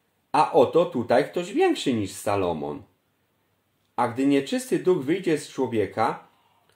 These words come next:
chodzi po miejscach suchych, szukając odpoczynku,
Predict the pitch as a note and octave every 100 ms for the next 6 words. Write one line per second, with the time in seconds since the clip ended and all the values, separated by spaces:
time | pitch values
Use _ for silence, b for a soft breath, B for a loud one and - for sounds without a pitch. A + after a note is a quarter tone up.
0 | _ - F3+ F#3+ G3+ D3 C3 D3+ D#3+ D3+
1 | C#3 - C3 G2+ F2+ D#2+ - _ _ _
2 | _ _ _ b b b - B2 D3+ D#3+
3 | A3+ A3 D#3 - E3+ - G#2+ F2 E2+ D#2+